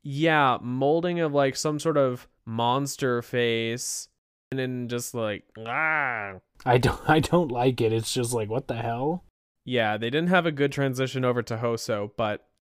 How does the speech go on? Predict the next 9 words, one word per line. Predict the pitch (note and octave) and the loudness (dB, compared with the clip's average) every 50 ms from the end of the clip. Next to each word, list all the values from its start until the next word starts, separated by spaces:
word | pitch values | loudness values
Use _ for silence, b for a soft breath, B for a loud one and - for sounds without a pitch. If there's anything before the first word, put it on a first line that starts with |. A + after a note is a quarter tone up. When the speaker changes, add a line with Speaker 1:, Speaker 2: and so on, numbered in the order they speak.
| _ _ _ | _ _ _
Speaker 1:
transition | - - B2 A#2+ A#2 C3 B2+ - D3 D3 | -2 -2 -2 0 0 -2 -2 0 0 0
over | D3+ D#3+ F3 | 2 0 0
to | D#3+ F3+ | 0 2
Hoso. | F#3 G3 G3+ G#3+ B3+ B3 - F3 D#3+ E3+ F3 E3+ B B B B - | 4 6 6 6 4 4 2 4 4 4 4 2 B B B B -20
<laughs> | _ _ _ - - | _ _ _ -10 4
Speaker 2:
Hoso | - G#3 A#3 B3+ - - A#3 A3+ A#3 | 10 12 12 12 12 10 10 10 10
Teratoma. | F#3+ - D3+ D#3+ F3+ G3 G3 F#3 - - - C#3 D3+ D3+ C#3 B2+ A#2+ A2+ G#2 F2+ F2+ G2+ A2 - - _ _ _ | 10 6 4 6 8 8 6 6 4 2 2 4 6 6 6 6 4 2 0 -4 -8 -10 -12 -12 -14 _ _ _
Speaker 1:
She | - - D3+ | 0 0 0
starts, | C#3+ - E3+ E3+ E3+ E3 - | 2 4 2 2 2 2 -4